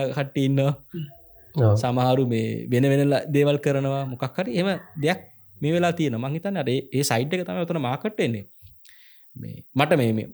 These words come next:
Speaker 1: කියන්න ඕකේ පට්ට ඉන්ට්‍රෙස්ටිං කෑල්ල තමයි මචං මේ මොකද්ද මේ අර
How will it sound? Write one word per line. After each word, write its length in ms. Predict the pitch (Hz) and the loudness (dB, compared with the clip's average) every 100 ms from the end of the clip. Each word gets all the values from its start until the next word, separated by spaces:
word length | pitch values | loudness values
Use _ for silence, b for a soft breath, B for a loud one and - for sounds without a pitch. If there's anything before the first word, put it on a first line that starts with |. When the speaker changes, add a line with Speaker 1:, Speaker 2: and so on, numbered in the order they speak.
| - | -4
Speaker 1:
කියන්න 380 | 151 151 - | 2 2 4
ඕකේ 200 | 143 147 | 0 0
පට්ට 280 | 139 117 - | -2 -4 0
ඉන්ට්‍රෙස්ටිං 440 | 170 175 175 190 180 | 0 2 0 0 0
කෑල්ල 240 | 185 175 | 0 0
තමයි 240 | 175 180 | -2 -2
මචං 280 | 208 214 285 | -2 -4 -2
මේ 220 | 226 135 131 131 - _ _ _ _ B B B B B _ | 0 0 0 -2 -8 _ _ _ _ B B B B B _
මොකද්ද 340 | 123 123 117 117 | -6 -4 -4 -4
මේ 480 | 117 - - 60 - - - _ _ B B B _ - | -4 -4 -6 -10 -12 -16 -20 _ _ B B B _ -10
අර 160 | 117 | -8